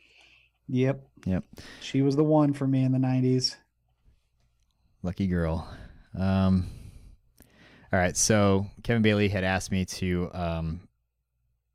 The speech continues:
Speaker 2: he says, I'd been requested by a few indi-, individuals to send this to me privately.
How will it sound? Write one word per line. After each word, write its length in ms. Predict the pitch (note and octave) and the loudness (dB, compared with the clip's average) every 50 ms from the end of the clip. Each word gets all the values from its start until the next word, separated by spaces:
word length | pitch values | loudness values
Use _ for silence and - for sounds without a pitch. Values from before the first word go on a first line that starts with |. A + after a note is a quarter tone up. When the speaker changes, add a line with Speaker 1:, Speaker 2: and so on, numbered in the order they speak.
| _ _ _ _ _ _ - | _ _ _ _ _ _ -12
Speaker 2:
he 140 | - - G#2 | -8 -8 -6
says, 480 | - - G2+ G2 F#2+ F#2 F2+ F2 - - - | -4 -2 -2 0 0 0 0 -2 -4 -6 -6
I'd 120 | F#2 F2 | -4 -2
been 100 | F2+ F#2+ | 0 0
requested 360 | F#2+ F#2 - - G2+ - - G2 | 0 2 2 0 0 0 0 0
by 60 | F#2+ | 0
a 60 | F2 | 0
few 180 | - G2 G2+ F#2 | 0 0 0 2
indi-, 200 | F#2+ F#2+ G2 - - | 2 0 0 -2 0
individuals 540 | G2+ F#2+ F2+ E2 F#2+ F#2+ - G2 F2+ E2+ - | 0 0 2 2 0 0 2 2 0 0 0
to 80 | - F2 | -2 -4
send 240 | - - F#2+ F2+ | -2 0 2 2
this 120 | F2+ F2 - | 2 2 0
to 80 | - F2+ | 0 2
me 380 | F2 E2+ E2+ E2+ E2+ E2 F2+ - - _ - | 2 2 2 2 2 0 -2 -8 -14 _ -2
privately. 640 | - - G2+ F#2+ F2 E2+ C#2+ E2+ E2 D#2+ D#2+ E2 | 0 0 2 0 -2 -4 -6 -6 -6 -6 -6 -8